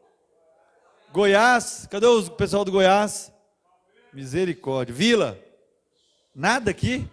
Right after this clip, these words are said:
Vila aqui nem pisa. Vila aqui nem pisa. Atlético Goianiense, você não sabe nem o que que é. Misericórdia. Tem nenhum cruzeirense igual eu aqui, não?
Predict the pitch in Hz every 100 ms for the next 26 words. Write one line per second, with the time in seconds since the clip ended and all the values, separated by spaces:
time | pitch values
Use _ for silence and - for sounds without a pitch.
0 | _ _ 147 233 269 - 254 294 285 247
1 | 202 131 104 _ _ _ _ _ - -
2 | - _ _ _ 135 233 269 254 254 277
3 | 262 226 175 123 - 196 208 226 262 220
4 | 262 254 247 277 269 262 220 254 262 277
5 | 269 233 156 110 - _ _ _ _ _
6 | _ _ _ _ 139 120 127 - 202 180
7 | 160 147 143 214 233 233 214 196 185 180
8 | 165 170 165 160 156 208 160